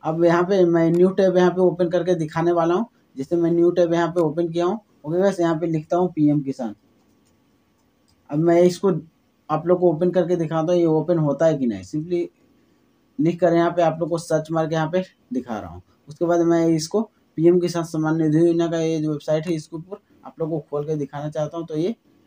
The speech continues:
आप लोग देख रहे होंगे यहाँ पे खुल चुका है। okay guys, तो अब इसमें आ-, हम यहाँ पे work कर सकते हैं। जैसे मैं इसको और थोड़ा सा यहाँ पे open करके दिखाने वाला हूँ। जैसे मैं यहाँ पे beneficiary status के ऊपर आप लोग को टैप करता हूँ,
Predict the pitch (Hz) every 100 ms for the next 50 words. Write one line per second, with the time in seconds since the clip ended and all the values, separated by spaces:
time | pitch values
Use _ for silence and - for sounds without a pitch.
0 | _ - 143 165 165 165 160 175 170 165
1 | 165 190 190 151 139 117 101 101 131 185
2 | 196 190 _ _ - 139 151 165 - _
3 | 165 160 190 180 - 117 131 139 175 170
4 | 175 196 165 156 156 - 135 120 113 92
5 | 104 113 143 151 180 175 170 180 170 165
6 | 170 170 170 165 160 190 139 156 147 147
7 | 165 135 - 113 104 90 101 120 135 165
8 | 165 165 165 202 - _ _ _ _ -
9 | 147 165 160 160 175 175 170 160 175 175
10 | 170 165 165 156 165 160 160 151 165 156
11 | 175 214